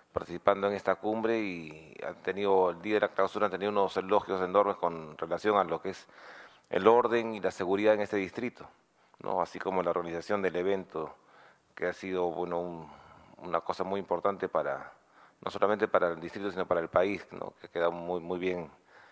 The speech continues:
en lo que es seguridad y orden. Asimismo, también hemos tenido una serie de, de, de hechos que han sido puestos en conocimiento, eh,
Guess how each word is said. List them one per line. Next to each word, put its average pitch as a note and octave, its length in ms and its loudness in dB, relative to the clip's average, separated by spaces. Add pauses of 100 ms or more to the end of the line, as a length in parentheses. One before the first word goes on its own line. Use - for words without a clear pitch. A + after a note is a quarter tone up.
(260)
en E2+ 100 -10
lo F2 120 -6
que F2+ 80 -14
es - 40 -14
seguridad F2 460 0
y F#2+ 120 2
orden. D#2 320 0 (680)
Asimismo, A2+ 480 -4
también A2+ 280 2
hemos A#2 180 0
tenido A#2 240 -4
una A2+ 140 4
serie A2+ 320 -4
de, E2+ 300 -2 (340)
de, F2+ 500 0
de F#2 180 -4
hechos - 600 -4 (1000)
que E2 240 -8
han F2 140 -8
sido F#2 380 -2
puestos F2+ 340 -4
en E2+ 120 -6
conocimiento, E2 920 -4
eh, A1 440 -16